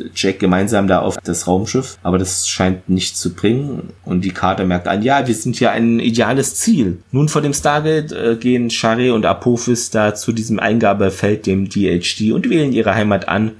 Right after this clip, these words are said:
Das Stargate wird aktiviert. Jack und Tialk versuchen erneut, das Raumschiff aufzuhalten, aber die Stabwaffen, äh, bringen halt nichts. Über ihnen von einem Berg aus schießt einer der Soldaten vom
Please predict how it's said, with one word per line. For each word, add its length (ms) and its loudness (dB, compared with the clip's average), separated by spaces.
Das 160 0
Stargate 360 0
wird 140 2
aktiviert. 680 0
Jack 200 0
und 100 0
Tialk 300 0
versuchen 360 0
erneut, 260 2
das 340 -2
Raumschiff 360 -2
aufzuhalten, 640 -2
aber 420 2
die 120 -4
Stabwaffen, 600 -2
äh, 400 -10
bringen 280 0
halt 180 -2
nichts. 420 -4
Über 220 2
ihnen 640 0
von 260 -2
einem 320 0
Berg 260 2
aus 300 2
schießt 340 0
einer 480 0
der 220 0
Soldaten 720 0
vom 420 -2